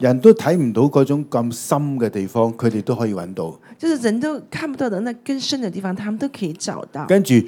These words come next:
Speaker 1: 猿在空中搖來搖去。
Speaker 2: 接下來就是犬在空中搖來搖去。
Speaker 1: 我哋睇約伯記真係喺度猿在空中搖來搖去。
Speaker 2: 我們看約伯記真的是犬在空中搖來搖去。
Speaker 1: 其實就指到佢去到個礦洞呢，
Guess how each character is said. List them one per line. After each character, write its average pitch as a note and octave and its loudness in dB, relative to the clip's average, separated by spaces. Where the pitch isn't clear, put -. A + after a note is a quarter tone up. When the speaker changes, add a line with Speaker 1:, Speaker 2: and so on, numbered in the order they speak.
Speaker 1:
猿 A#2 4
在 B2+ 8
空 F3 4
中 F3 8
搖 G#2 0
來 G2 0
搖 F#2+ -2
去。 A2 6
Speaker 2:
接 C4 -8
下 D#4+ -4
來 A3+ -2
就 G#3 -6
是 A#3+ -6
犬 D#3 -2
在 C4 -2
空 A#3+ -8
中 A3 -2
搖 E3 -2
來 F3 -4
搖 C3 -6
去。 - -6
Speaker 1:
我 C3+ 0
哋 A#2+ 4
睇 A#2 -2
約 D3+ 8
伯 A#2 0
記 A#2 0
真 C3+ 0
係 B2 -2
喺 A2+ 0
度 F#2+ -6
猿 F2+ -8
在 G2+ -2
空 B2 -4
中 B2+ 0
搖 G2 -4
來 F2+ -6
搖 F2+ -6
去。 F#2+ -2
Speaker 2:
我 - -4
們 G3 0
看 C#4+ -4
約 E4 -2
伯 G#3+ -2
記 A3+ -6
真 C#4 -6
的 C4 -6
是 A#3+ -6
犬 F3 -4
在 B3+ -2
空 A#3 -4
中 A3 -4
搖 D#3+ -2
來 E3 -4
搖 D3 -6
去。 - -6
Speaker 1:
其 C3 4
實 C3+ 4
就 C3 2
指 D3 -2
到 E3+ 8
佢 B2 4
去 B2 6
到 A#2+ 2
個 A#2 -2
礦 A#2+ 0
洞 A2+ 0
呢， C#3+ 6